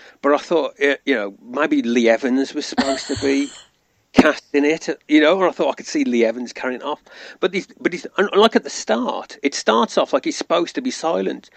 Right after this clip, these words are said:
Speaker 1: 'cause he doesn't speak in the first scene. So you think, "Oh, they're doing the, um, the, the bellboy thing, the Jerry Lewis."
Speaker 2: Yeah, yeah, absolutely.
Speaker 1: Which they ref-
Speaker 2: Which completely undermines when he does speak.
Speaker 1: Yeah,
Speaker 2: I've,
Speaker 1: so
Speaker 2: I've got no, I've got no dog in that game. I don't care if this film is silent or with sound,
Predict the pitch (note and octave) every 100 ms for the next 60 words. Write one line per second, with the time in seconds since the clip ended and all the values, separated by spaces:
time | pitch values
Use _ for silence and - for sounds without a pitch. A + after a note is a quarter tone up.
0 | - - D#3+ E3 G#3+ F#3+ - - - F3+
1 | C#3+ - - _ _ _ _ - D3 C#3+
2 | - C#3 A2+ - - - F#3 - - _
3 | _ _ _ - - F3 F3+ E3+ G3+ A3+
4 | D#3+ D3 F3+ E3+ D#3+ D3+ D3+ D3 C#3+ C#3
5 | C#3+ C#3 C3+ B2+ - C3+ C#3+ - C3+ D#3
6 | G3 E3+ D#3 C3 A2+ A2+ _ _ - C3+
7 | A2 A2+ D#3+ C3+ C3+ C#3+ C3+ C3+ C3+ B2+
8 | - C#3 D#3 A#2+ G2+ E2+ - F#3+ - G3+
9 | E3 A#3 D3 C#3 - E3+ - A3+ B3 F#3+
10 | F3+ E3+ D#3 D3+ E3 C3+ A2 B2+ B2+ D#3+
11 | E3 - E2 C#2+ - - - - A3 D4+
12 | C4 - - C#3 D#3+ A3 - G3+ F3+ G3+
13 | G3+ - F#3+ - F3 F3+ A3+ - G3+ E3+
14 | C#3 C3 A#2 D3+ C3+ A2 D3+ E3+ E3 C#3+
15 | C3 B2+ - C#3+ B2 A#2 - C3+ B2 A2+
16 | A2+ A2+ G2+ G#2 - G#2+ B2 E3+